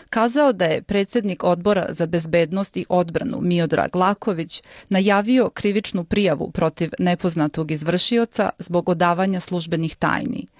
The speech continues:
nakon što su se u medijima pojavili detalji sa zatvorenog dela sednice tog skupštinskog tela, a da je šef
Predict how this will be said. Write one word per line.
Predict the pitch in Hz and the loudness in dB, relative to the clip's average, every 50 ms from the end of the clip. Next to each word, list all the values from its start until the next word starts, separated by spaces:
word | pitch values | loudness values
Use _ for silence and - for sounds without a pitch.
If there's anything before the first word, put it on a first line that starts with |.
| - - - - | -20 -20 -10 -2
nakon | - 190 180 185 - 214 | 0 0 2 2 2 0
što | 208 - - 196 | -2 0 -2 -4
su | - 196 | -2 -4
se | 185 - - | -4 -4 -4
u | - - | -4 -2
medijima | - 170 175 196 196 196 220 202 175 156 - | 0 2 2 2 2 2 0 0 0 0 -2
pojavili | - - 160 165 170 165 170 175 214 214 180 156 | -2 -2 0 0 2 2 2 2 0 0 0 0
detalji | 143 147 139 - 180 175 185 214 240 247 - | -2 -4 -2 0 0 0 2 2 0 0 -2
sa | - - 170 160 | -2 -2 -2 0
zatvorenog | - 175 170 170 - 196 196 180 165 139 - 156 160 | 2 0 0 0 0 0 0 2 2 0 -2 -2 -2
dela | 156 170 170 165 156 151 | 0 0 2 2 0 -2
sednice | - - 185 196 196 226 226 220 - - 185 170 170 - | -2 -2 -2 0 2 2 0 0 0 0 0 0 0 0
tog | - 190 180 170 - | 0 0 0 0 -2
skupštinskog | - - - 185 - - - - - - - - - - 156 | -8 -6 -4 -4 -4 -4 -4 -6 -6 -6 -4 -6 -6 -6 -6
tela, | - - 226 233 240 226 190 165 - - - - - - - | -2 0 0 2 2 0 -2 -2 -4 -10 -18 -20 -18 -8 -2
a | - 185 | -2 0
da | 180 190 | 2 2
je | 180 175 180 | 2 2 2
šef | 180 - - 247 254 | 0 0 2 2 0